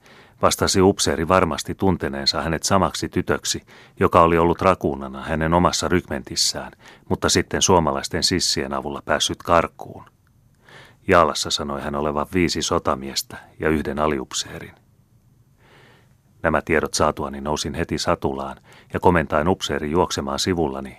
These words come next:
lähdin ajamaan takaisin Löfön kylään. Tänne tultuani telkesin upseerin saman talon saunaan, jossa hänen kaksi sotamiestäänkin olivat vankeina. Kyläläisten käskin kaiken uhalla pitää heistä vaarin siksi, kun toverini ehtivät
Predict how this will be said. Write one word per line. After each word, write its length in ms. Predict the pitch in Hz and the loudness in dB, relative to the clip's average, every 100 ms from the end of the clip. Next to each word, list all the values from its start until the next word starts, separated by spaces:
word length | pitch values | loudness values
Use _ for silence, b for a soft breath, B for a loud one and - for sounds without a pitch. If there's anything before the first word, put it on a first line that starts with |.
| - | -6
lähdin 300 | 85 73 76 | -2 -2 -2
ajamaan 380 | 76 76 76 76 | -2 -2 -2 0
takaisin 480 | 90 - 80 80 71 | 0 0 -2 -2 -2
Löfön 400 | 80 69 76 65 | -2 -2 -8 -6
kylään. 440 | 80 71 65 67 - _ _ _ b b b b b - | -6 -6 -6 -12 -20 _ _ _ b b b b b -4
Tänne 220 | 82 73 - | -2 -2 -6
tultuani 400 | 71 78 69 73 | -10 -8 -10 -4
telkesin 480 | 82 76 78 82 | -2 -2 -4 0
upseerin 440 | 90 - - 73 71 | 0 0 -4 -4 0
saman 320 | 92 87 69 | 2 2 2
talon 280 | 85 80 71 | 2 2 0
saunaan, 540 | - 82 73 69 71 | 2 2 2 -4 -10
jossa 260 | 71 - 80 | -8 -6 -4
hänen 180 | 80 76 | -4 0
kaksi 300 | 80 - 85 | 0 0 -2
sotamiestäänkin 840 | 85 90 71 65 - 80 71 92 | 0 0 0 -4 -6 -6 -4 -4
olivat 360 | 71 71 71 - | -2 -4 -6 0
vankeina. 600 | 80 71 - 78 80 - _ _ B B B B B B B | 2 0 -8 -16 -16 -18 _ _ B B B B B B B
Kyläläisten 600 | - 90 78 67 - 82 | 0 4 4 2 -6 -6
käskin 340 | - 78 - - | -4 -4 -4 0
kaiken 380 | 95 90 82 76 | 2 2 0 0
uhalla 320 | 80 76 67 | 2 2 0
pitää 320 | - - 76 | -6 -4 -2
heistä 340 | 80 - - | -2 -4 2
vaarin 300 | 76 87 73 | 6 6 4
siksi, 360 | - 87 - - | -2 -4 -4 -8
kun 180 | - 71 | -10 0
toverini 520 | 85 76 71 65 67 | 2 2 0 -8 -6
ehtivät 420 | 78 - - 69 | -6 -6 -12 -12